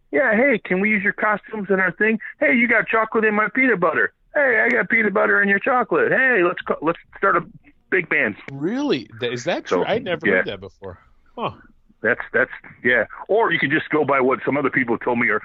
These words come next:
Speaker 1: aren't all those guys lawyers in Richmond and they just kinda do it on the side for fun and then they all got addicted
Speaker 2: Yeah.
Speaker 1: to heroin or something? I was just like, "What?" <laughs> All the stories,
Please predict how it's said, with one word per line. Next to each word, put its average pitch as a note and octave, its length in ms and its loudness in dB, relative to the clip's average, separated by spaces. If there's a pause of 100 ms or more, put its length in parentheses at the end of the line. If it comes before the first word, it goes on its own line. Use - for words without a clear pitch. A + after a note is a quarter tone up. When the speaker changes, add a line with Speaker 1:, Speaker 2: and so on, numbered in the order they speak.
(240)
Speaker 1:
aren't D#4+ 200 0
all A#3 200 0
those A3+ 140 -4
guys G#3+ 260 0
lawyers E3 460 2
in C#3 120 -2
Richmond F3 380 0
and A#2+ 100 0
they C3 80 2
just D#3 160 -2
kinda E3+ 220 0
do D3 160 0
it D#3 80 -2
on D3+ 80 -2
the B2 120 -4
side D3+ 280 0
for A2+ 180 -2
fun D#3+ 240 0
and B2 100 -2
then G#2+ 100 -2
they A2+ 80 -4
all B2+ 120 -2
got B2+ 160 2
addicted A#2 420 -2
Speaker 2:
Yeah. A2 100 4
Speaker 1:
to G#2 40 4
heroin C3+ 360 0
or A#2+ 140 -2
something? A#2+ 200 -2
I - 20 2
was A#2+ 140 -2
just G#2+ 100 -14
like, - 220 -4
"What?" G3 340 -2 (640)
<laughs> - 100 -6 (480)
All C3 160 2
the G#2 100 -2
stories, A2+ 380 2